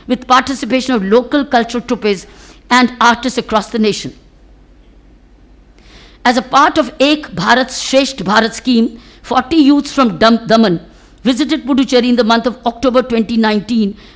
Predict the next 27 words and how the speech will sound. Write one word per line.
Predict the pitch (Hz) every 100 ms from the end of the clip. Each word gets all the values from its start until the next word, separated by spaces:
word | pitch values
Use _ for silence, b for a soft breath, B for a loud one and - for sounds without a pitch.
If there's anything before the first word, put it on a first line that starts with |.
| B
under | 226 226
cultural | 226 247 247 254
program, | 233 220 226 190 214 214 214 -
cultural | - 233 240 254
exchange | - - 233 220 -
program. | 214 185 196 160 - - b b b b b
In | 269 254
Arankuppam, | 220 254 302 302 320 226 185 - b b -
the |
construction | 240 254 - - 269 - 302
of | 294 -
Tagore | 233 180 254 285 285
Cultural | - 233 240 269 262
Centre | 254 233 - 185 208 B B -
is | 233
at | 240
the | 233
final | - 240 285
stage | - 277 269
of | 277
completion | 277 254 240 - 196 226 B B
and | - 233
will | 240
be | 226
functional | 247 233 247 269 277
for | 277
February | 277 247 196 208 226 240